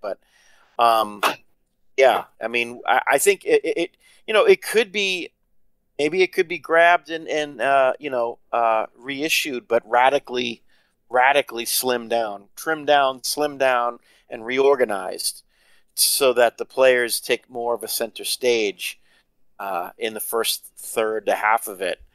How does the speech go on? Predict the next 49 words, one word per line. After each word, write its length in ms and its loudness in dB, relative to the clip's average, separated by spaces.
Um, 400 -2
and 160 -2
yeah, 160 4
just 300 -14
radically 500 2
slim 300 0
it. 140 -6
'Cause 180 -8
I 80 2
don't 140 -2
know, 280 0
is 200 0
there, 280 6
and 120 2
I'm 160 2
asking 420 0
this, 140 -10
I 100 6
don't 160 0
know 100 -2
the 200 -6
answer 240 -2
to 100 -10
the, 80 -4
is 160 -8
there 140 4
a 40 2
market 520 0
for 180 -6
mammoth, 640 -4
big, 220 -8
chonky 540 -6
things 280 -10
like 220 0
this, 220 -2
or 100 -4
am 140 -4
I, 280 4
maybe 160 0
it's 100 0
just 160 -2
me 300 -2
that 180 -2
just 200 -4
likes 220 4
slim 340 0
things 320 -10
these 200 -20
days. 340 -4